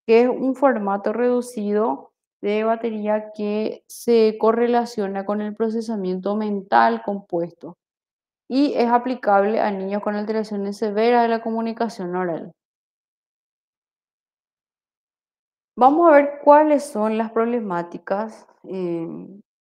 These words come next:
más o menos así, el, llevando a la práctica estas técnicas psicométricas. Sí, encontramos que a la hora de aplicar las pruebas psicométricas existen, eh, problemas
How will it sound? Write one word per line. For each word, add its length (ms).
más 240
o 20
menos 400
así, 220
el, 400
llevando 340
a 40
la 200
práctica 460
estas 260
técnicas 480
psicométricas. 840
Sí, 260
encontramos 600
que 60
a 20
la 100
hora 140
de 60
aplicar 420
las 220
pruebas 360
psicométricas 760
existen, 760
eh, 380
problemas 480